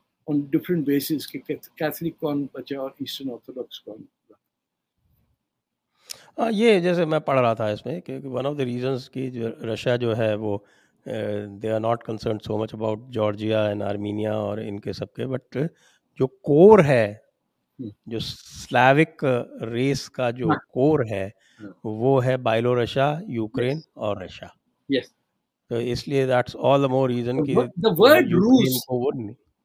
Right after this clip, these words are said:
Speaker 1: the, the
Speaker 2: रूस,
Speaker 1: word
Speaker 2: Kievan Rus से शुरू हुआ, Kievan Rus।
Speaker 1: Kiev के अंदर, Rus तो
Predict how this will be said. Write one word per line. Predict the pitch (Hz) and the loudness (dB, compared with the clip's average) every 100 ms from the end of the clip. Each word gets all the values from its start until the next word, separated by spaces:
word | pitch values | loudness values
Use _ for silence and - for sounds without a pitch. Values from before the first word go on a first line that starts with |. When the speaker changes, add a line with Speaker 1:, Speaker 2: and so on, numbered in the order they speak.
| _ - | _ 2
Speaker 1:
the, | 220 247 175 | 2 4 2
the | 185 | 4
Speaker 2:
रूस, | 214 | 4
Speaker 1:
word | - 214 | 2 0
Speaker 2:
Kievan | 202 220 240 | 4 8 8
Rus | 208 254 - | 6 2 2
से | 208 | 0
शुरू | 220 240 | 2 2
हुआ, | 233 233 - | 2 -2 -4
Kievan | 190 226 220 | 0 0 -2
Rus। | 233 - | 0 10
Speaker 1:
Kiev | 339 403 254 - | 10 12 6 4
के | 269 | 6
अंदर, | 254 240 226 175 175 _ _ _ 240 | 6 4 -2 -4 -16 _ _ _ -2
Rus | 214 294 330 - | 8 10 8 4
तो | 330 - | -6 -6